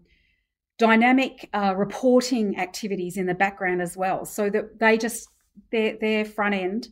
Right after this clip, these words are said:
takes all our data entry and turns them into these amazingly beautiful reports.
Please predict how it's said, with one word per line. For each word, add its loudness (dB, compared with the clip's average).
takes -8
all -4
our -2
data -4
entry -8
and -8
turns -6
them -4
into -4
these -8
amazingly 0
beautiful -10
reports. -10